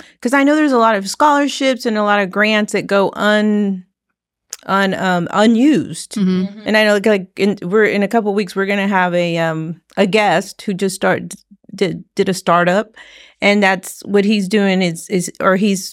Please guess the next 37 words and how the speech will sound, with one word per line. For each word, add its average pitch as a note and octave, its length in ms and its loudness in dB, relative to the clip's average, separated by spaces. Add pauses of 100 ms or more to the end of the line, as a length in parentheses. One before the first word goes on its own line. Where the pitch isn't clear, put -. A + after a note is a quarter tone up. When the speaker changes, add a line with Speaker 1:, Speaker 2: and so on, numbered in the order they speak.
Speaker 1:
launched F#3 460 2
an E3 320 0
app, F#3 380 0 (380)
and F#3+ 140 0
you F#3 160 2
actually F#3 340 0
go F3+ 180 2
in, F3 180 2
put F3+ 160 -2
your F#3 80 0
details F3 460 0
in, E3+ 120 2
and E3+ 160 0
you E3+ 100 0
can F3 200 -2 (100)
research, F3+ 800 -2 (160)
um, D#3+ 560 0 (180)
scholarships F3 760 -2
and D#3+ 280 -4
stuff F#3 300 -4
like F3 140 -2
that F3 180 2
have, E3+ 160 -4 (200)
that E3+ 120 2
have E3 100 0
not, E3 500 0 (560)
that F#3+ 180 0
don't G#3+ 260 2
get G3 140 0
used, F#3 480 -2
right? E3+ 200 2
And E3+ 80 -4
the F3+ 60 0
money's F#3 280 0
just F#3 240 -4
sitting G3+ 340 2
there. D3+ 320 -4